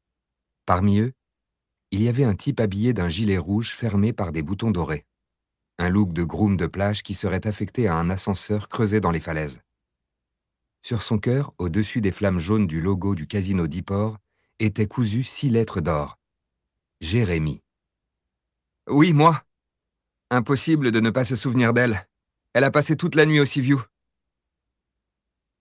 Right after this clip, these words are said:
L'identification de la fille prit moins d'une heure. Morgane Avril, dix-neuf ans, étudiante en première année de médecine. Domiciliée chez sa mère, Carmen Avril, gîte du Dodane,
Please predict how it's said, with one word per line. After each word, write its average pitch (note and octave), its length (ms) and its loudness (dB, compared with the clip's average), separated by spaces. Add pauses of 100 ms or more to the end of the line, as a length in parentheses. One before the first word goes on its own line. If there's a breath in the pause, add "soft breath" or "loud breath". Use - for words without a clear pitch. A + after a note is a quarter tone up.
(500)
L'identification A#2+ 840 0
de A#2 80 2
la G2 140 2
fille G#2 400 -4
prit G#2 160 0
moins F#2+ 180 4
d'une D#2 200 -4
heure. - 280 -8 (1200)
Morgane G2+ 720 0
Avril, D#2 540 -4 (400)
dix-neuf G2 400 2
ans, B1+ 160 -12 (640)
étudiante G2+ 500 0
en G2+ 80 2
première G2+ 340 2
année F2 200 2
de D#2 80 -2
médecine. C#2+ 440 -8 (920)
Domiciliée G2+ 560 2
chez F#2+ 140 -4
sa E2+ 180 0
mère, F2+ 420 -4
Carmen G2 380 2
Avril, E2 440 -2 (300)
gîte G2 260 -2
du E2+ 140 -4
Dodane, G2+ 560 0